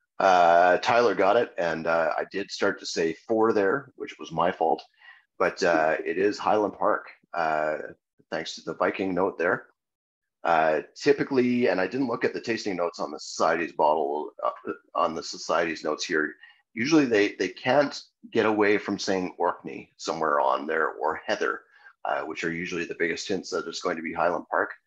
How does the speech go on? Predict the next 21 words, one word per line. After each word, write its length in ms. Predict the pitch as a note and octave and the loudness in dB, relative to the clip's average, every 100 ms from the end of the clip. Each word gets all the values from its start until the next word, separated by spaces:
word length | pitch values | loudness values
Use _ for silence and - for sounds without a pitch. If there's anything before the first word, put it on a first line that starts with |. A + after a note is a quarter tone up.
| _ _ _ | _ _ _
Maybe 200 | E2+ F2 | -4 0
I'll 120 | F2 | 0
take 220 | D#2 G2+ F2 | 0 -4 -4
a 40 | |
look 240 | E2+ E2+ | -4 -4
as 160 | F2+ D#2 | -4 -4
I'm 140 | D#2 | -4
sharing 420 | D2+ F#2+ E2+ D#2+ D#2+ | -4 -4 -2 -4 -6
the 80 | |
screen 440 | - - F2 E2+ D#2 | -10 -8 -6 -6 -6
and 120 | D2+ | -8
see 160 | - D#2+ | -8 -6
if 140 | C#2+ | -4
that's 400 | D#2+ D2 - - | -2 -2 -2 -10
in 220 | F#2 D2+ | -8 -8
the, 180 | D2+ D2+ | -6 -4
uh, 200 | C2+ D2+ | -4 -4
Society's 580 | D#2 - - E2 D#2 D2+ | -6 -10 -2 -2 -2 -6
tasting 340 | D#2+ D2 - | -8 -8 -10
notes 220 | C#2+ C#2+ D2+ | -10 -10 -6
here. 240 | D#2+ D2+ | -4 -4